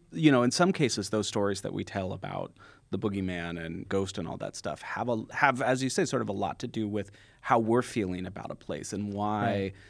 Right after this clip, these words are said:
Speaker 1: why some hotels, particularly like a nice old hotel, is just sort of odd. Like maybe one time it was very luxurious, but now,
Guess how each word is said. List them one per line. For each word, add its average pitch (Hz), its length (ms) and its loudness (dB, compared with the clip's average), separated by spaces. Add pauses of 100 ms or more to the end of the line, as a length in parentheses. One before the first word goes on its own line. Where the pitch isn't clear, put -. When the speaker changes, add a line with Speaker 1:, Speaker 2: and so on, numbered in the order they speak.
(120)
Speaker 1:
why 117 680 4
some 113 340 0
hotels, 113 420 -2
particularly 107 340 0
like 98 140 -2
a 95 160 -4
nice 101 420 -2 (120)
old 104 320 0
hotel, 101 520 -4
is 101 120 -4
just - 260 -4 (360)
sort 127 160 4
of 110 80 2 (120)
odd. 107 340 8
Like 101 160 0
maybe 107 260 4
one 104 200 2
time 101 320 -2
it - 80 -4
was 95 140 -6
very 95 200 -2
luxurious, 95 580 0
but - 160 -6
now, 95 540 -2